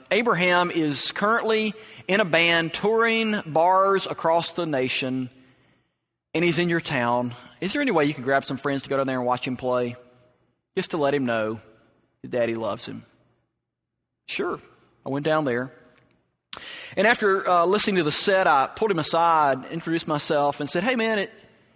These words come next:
is it weird that you, here you are, you're an avowed agnostic. You, you don't live life on any way, shape, or form like your mom and dad do. Is it weird to be where you are and have this big-time Christian name for a father?"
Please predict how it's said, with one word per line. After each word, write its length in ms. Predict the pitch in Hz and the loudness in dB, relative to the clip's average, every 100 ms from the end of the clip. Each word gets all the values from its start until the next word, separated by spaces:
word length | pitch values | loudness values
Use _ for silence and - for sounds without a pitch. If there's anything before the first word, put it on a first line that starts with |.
| _ _ - | _ _ -4
is 160 | 254 466 | 0 0
it 120 | - | 0
weird 440 | 165 180 196 196 | 2 4 4 2
that 180 | 160 - | 0 -2
you, 240 | 214 196 - | -2 -4 -8
here 320 | 190 180 196 | -16 -6 -2
you 220 | 262 233 147 | 0 2 4
are, 120 | 147 | 4
you're 120 | 208 | 2
an 80 | 202 | 2
avowed 320 | 139 147 156 | 4 4 4
agnostic. 680 | 143 127 120 - 135 - - | 0 0 -2 -2 -6 -6 -14
You, 180 | 147 175 | -8 -6
you 200 | 165 190 | -4 -4
don't 260 | 180 - 170 | -4 -6 -4
live 600 | 165 156 139 - - - - - - | 0 0 0 -8 -12 -18 -20 -20 0
life 260 | 156 165 | 2 2
on 160 | 160 147 | 0 -4
any 220 | 190 214 220 | 0 2 4
way, 160 | 202 | 2
shape, 220 | 175 180 | 2 0
or 60 | 165 | 0
form 180 | 165 151 | -2 0
like 200 | 143 143 | 0 -2
your 120 | 143 | -2
mom 220 | 135 135 | 0 0
and 100 | 131 | 0
dad 240 | 123 117 120 | 0 -2 0
do. 260 | 123 120 - - _ _ _ _ - | -2 -2 -6 -20 _ _ _ _ -4
Is 160 | 196 233 | 0 2
it 160 | 440 | 0
weird 560 | 165 151 175 226 247 - | 0 0 2 4 2 0
to 80 | 165 | -2
be 180 | 135 196 | 0 0
where 180 | 185 | 2
you 240 | 175 165 170 | 0 0 0
are 260 | 127 170 | 2 4
and 100 | 156 | 2
have 220 | 127 156 156 | 2 0 0
this 160 | 151 | -4
big-time 640 | 131 147 160 - 156 156 147 | -2 -2 -2 -4 -2 -2 -2
Christian 520 | - 160 - 156 143 | -4 -6 -4 -4 -2
name 340 | 135 143 160 | 0 -2 -4
for 180 | 147 135 | -4 -4
a 60 | 120 | -2
father?" 520 | 123 117 139 185 | 0 0 0 -4